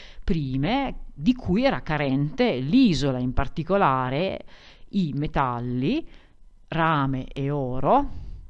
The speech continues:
materiali che erano alla base di un ricco e florido artigianato,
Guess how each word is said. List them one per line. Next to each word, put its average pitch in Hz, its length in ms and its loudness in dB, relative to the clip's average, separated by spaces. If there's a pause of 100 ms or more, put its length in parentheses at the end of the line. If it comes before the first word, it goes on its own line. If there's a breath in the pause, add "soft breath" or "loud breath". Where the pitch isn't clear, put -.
(140)
materiali 247 880 4
che - 140 4
erano 151 240 2
alla 208 140 2
base 135 680 2 (400 soft breath)
di 165 160 2
un 240 120 8
ricco 202 600 2
e 202 60 2
florido 151 600 0
artigianato, 143 1000 0